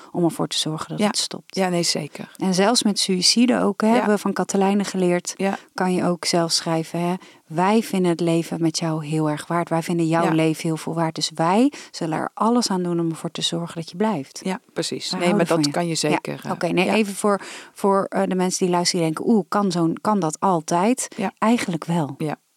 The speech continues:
Speaker 2: ja. Ik heb een keer een vader, dat was echt fantastisch. Die had zoveel, eh,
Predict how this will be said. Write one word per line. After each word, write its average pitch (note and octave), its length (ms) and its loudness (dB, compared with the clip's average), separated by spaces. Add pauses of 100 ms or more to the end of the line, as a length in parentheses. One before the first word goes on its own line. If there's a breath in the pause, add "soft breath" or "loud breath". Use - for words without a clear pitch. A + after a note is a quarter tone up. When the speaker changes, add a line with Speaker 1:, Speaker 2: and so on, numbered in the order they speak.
(140)
Speaker 2:
ja. D#3 300 -8 (1200 loud breath)
Ik - 140 -4
heb G3+ 120 2
een F#3+ 60 0
keer F#3 180 2
een E3+ 60 -4
vader, F3 400 -2
dat D3+ 100 -6
was D3 240 -4
echt - 280 -6
fantastisch. F3 800 -4
Die E3 160 -2
had E3+ 160 -6
zoveel, E3+ 800 2
eh, - 120 -8